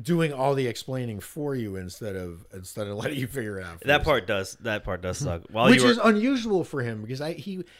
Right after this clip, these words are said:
Speaker 1: Shape of the Water, Shape of Water is not like that. It,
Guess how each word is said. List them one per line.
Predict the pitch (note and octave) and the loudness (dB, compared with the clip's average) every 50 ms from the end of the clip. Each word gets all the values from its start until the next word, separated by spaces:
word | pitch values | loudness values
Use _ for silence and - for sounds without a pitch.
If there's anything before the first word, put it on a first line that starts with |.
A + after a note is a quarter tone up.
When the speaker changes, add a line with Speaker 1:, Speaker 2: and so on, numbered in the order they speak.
| - - - - _ _ _ - - - | -20 -20 -20 -20 _ _ _ -18 -10 -6
Speaker 1:
Shape | - - A#3+ C4 C4 | -2 0 0 0 0
of | B3 G#3 | 0 -2
the | G#3+ | -2
Water, | G#3 G3+ G#3 A3 G3+ - - | 0 0 -2 -2 -2 -4 -2
Shape | - A#3 B3 | -2 -2 0
of | A#3 G#3+ | 0 0
Water | A3 A3+ G#3+ | 2 2 2
is | F#3 D3 C3+ | 2 2 2
not | C3+ B2 B2+ D3 D#3 D#3 F3+ - | 2 2 2 0 -2 -4 -6 -10
like | C3+ C3 D#3 G3 G3 - | -10 -8 -8 -8 -8 -10
that. | - G2+ D2+ A#1 - - _ _ | -12 -14 -12 -14 -16 -20 _ _
It, | - C3 | -10 -8